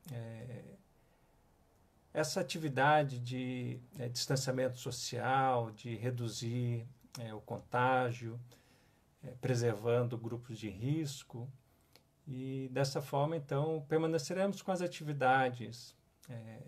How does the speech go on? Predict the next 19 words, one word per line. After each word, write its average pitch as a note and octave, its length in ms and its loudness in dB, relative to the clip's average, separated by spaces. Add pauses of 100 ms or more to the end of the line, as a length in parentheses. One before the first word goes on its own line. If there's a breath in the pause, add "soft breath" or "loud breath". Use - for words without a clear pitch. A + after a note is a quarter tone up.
(880 soft breath)
por A#2 160 -6
um A#2 180 0
período A#2+ 580 2
ainda A2+ 240 0
maior C3 460 4
desta C#3+ 300 -2
forma, G#2+ 420 4 (340)
né? B2 360 -6 (340 loud breath)
Estamos B2 540 6
à A#2+ 100 8
disposição C3+ 760 4
para A#2+ 260 6
auxiliar A#2 580 4
aqueles A2+ 420 -4
que - 80 -8
necessitam A#2 760 -2
de G#2+ 140 -4
atendimento G#2 560 -4
fraterno, A#2+ 880 4